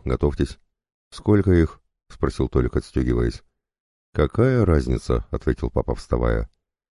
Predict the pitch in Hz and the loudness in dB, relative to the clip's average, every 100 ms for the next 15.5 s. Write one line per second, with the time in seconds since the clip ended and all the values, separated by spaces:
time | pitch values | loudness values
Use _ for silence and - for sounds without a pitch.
0 | _ _ - 90 - 139 123 87 101 - | _ _ 0 0 2 2 4 4 2 2
1 | 101 82 85 80 73 64 55 53 _ _ | 0 0 0 2 0 0 -4 -4 _ _
2 | _ _ _ _ - 82 107 107 107 90 | _ _ _ _ -4 2 2 4 4 4
3 | 67 69 85 - 57 - _ _ _ _ | 2 2 0 0 -8 -10 _ _ _ _
4 | _ _ _ - 123 123 - 104 107 98 | _ _ _ 0 2 2 2 2 4 4
5 | 85 69 62 64 - - 73 92 95 90 | 4 2 0 -4 -8 -6 -2 2 2 2
6 | - 71 65 - - - - 76 69 65 | 0 0 0 -4 -10 -6 -2 0 2 0
7 | 69 65 - - - 69 - - 64 64 | 0 0 -2 -6 -4 -4 -4 -2 -2 -2
8 | - - 60 - _ _ _ _ _ 92 | -4 -2 -2 -4 _ _ _ _ _ 0
9 | 85 90 95 107 90 76 76 - 80 - | 2 2 2 4 4 4 0 0 -2 -2
10 | 67 73 69 - 80 95 73 65 65 - | 0 0 0 -2 0 2 2 0 -2 -2
11 | 71 67 - 67 62 - 95 67 60 57 | 0 0 -2 -2 -2 -2 0 0 0 -4
12 | _ _ _ _ - - 101 104 104 - | _ _ _ _ -8 -2 2 4 4 4
13 | 92 92 87 87 87 85 101 87 80 78 | 2 4 4 2 2 2 4 4 4 4
14 | - 80 80 80 - - 80 85 80 80 | 2 0 2 0 -2 -6 -2 2 2 2
15 | - 95 90 69 57 | 0 -2 2 0 -2